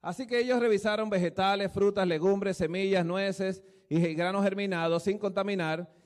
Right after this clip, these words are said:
y se encontraron diez microorganismos, pero ningún patógeno por gramo de estos alimentos.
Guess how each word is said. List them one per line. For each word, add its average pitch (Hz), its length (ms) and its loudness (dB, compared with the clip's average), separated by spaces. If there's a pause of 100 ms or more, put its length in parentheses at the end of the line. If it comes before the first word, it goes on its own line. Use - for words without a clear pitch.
y 190 100 0
se 226 100 0
encontraron 220 580 0
diez 208 200 2
microorganismos, 202 960 -2 (300)
pero 180 260 2
ningún 180 360 0
patógeno 196 560 0
por 165 160 -6
gramo 165 640 -6
de 147 400 -4
estos 156 460 -4
alimentos. 139 720 -6